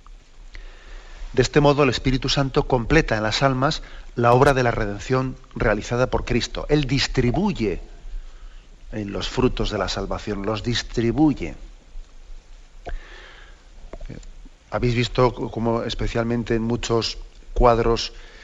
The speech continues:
de la, de la crucifixión del Señor, ¿no?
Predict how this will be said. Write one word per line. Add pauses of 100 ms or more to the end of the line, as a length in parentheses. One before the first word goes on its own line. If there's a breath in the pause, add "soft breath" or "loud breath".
(240 loud breath)
de
la, (1160)
de
la
crucifixión
del
Señor,
¿no?